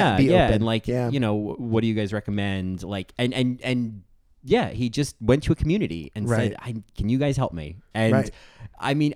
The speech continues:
Speaker 1: He
Speaker 2: I
Speaker 1: knew the subreddit existed. I
Speaker 2: yeah,
Speaker 1: mean,
Speaker 2: he
Speaker 1: that's
Speaker 2: must
Speaker 1: one
Speaker 2: be a
Speaker 1: thing.
Speaker 2: Redditor. That's, I was thinking
Speaker 1: Oh,
Speaker 2: about
Speaker 1: sure.
Speaker 2: that.
Speaker 1: Yeah.
Speaker 2: Um, but I thought, you know, God, the, the subreddit gets such shit. And they, I mean, n-, no other platform for this show would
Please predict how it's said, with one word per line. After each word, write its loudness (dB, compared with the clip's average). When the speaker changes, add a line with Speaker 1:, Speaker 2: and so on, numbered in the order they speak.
Speaker 1:
He 8
Speaker 2:
I 12
Speaker 1:
knew 10
the 4
subreddit 8
existed. 0
I 2
Speaker 2:
yeah, 4
Speaker 1:
mean, 4
Speaker 2:
he 4
Speaker 1:
that's 4
Speaker 2:
must 2
Speaker 1:
one 4
Speaker 2:
be 6
a 6
Speaker 1:
thing. 4
Speaker 2:
Redditor. 0
That's, 0
I 2
was -2
thinking 0
Speaker 1:
Oh, 4
Speaker 2:
about 0
Speaker 1:
sure. 0
Speaker 2:
that. -4
Speaker 1:
Yeah. 0
Speaker 2:
Um, -2
but 0
I -2
thought, -16
you -18
know, -14
God, -16
the, -6
the -10
subreddit -8
gets -10
such -6
shit. -8
And 0
they, -2
I -4
mean, -2
n-, -12
no 4
other 4
platform -2
for -4
this -4
show 0
would -6